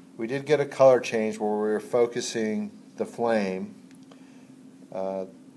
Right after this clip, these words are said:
the coating looks intact. The opposite side, which doesn't have, uh,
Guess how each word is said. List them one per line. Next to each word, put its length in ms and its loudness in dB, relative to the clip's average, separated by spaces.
the 100 -14
coating 420 0
looks 280 -2
intact. 800 -4
The 120 0
opposite 500 2
side, 520 2
which 280 -6
doesn't 360 0
have, 540 -2
uh, 360 -4